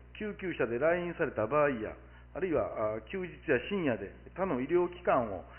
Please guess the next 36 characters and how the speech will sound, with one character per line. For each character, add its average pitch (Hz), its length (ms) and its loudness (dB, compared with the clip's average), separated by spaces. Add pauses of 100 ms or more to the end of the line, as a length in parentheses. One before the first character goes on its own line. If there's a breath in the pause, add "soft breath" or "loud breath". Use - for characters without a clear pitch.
(160 loud breath)
受 139 200 -8
診 185 200 -4
で 202 120 4
き 208 100 -6
な 160 140 6
い 107 80 -2 (180)
場 165 140 6
合 190 60 6 (100)
な 190 100 2
ど、 104 160 0 (320 loud breath)
え 107 140 -8
ー、 - 40 -
他 214 120 2
の 143 160 2
医 151 80 -6
療 214 240 2
機 - 120 -14
関 131 320 4
を 156 420 0
選 226 160 0
択 214 220 0
で 208 120 -2
き 208 80 -6
な 170 140 2
い 151 60 0
場 165 180 0
合 175 60 0
の 185 200 -2 (120)
診 175 120 -6
療 170 140 0
に 175 120 -4
は 104 180 2 (300 loud breath)
一 127 140 -14
般 135 160 0
的 143 120 -4
に 160 160 -6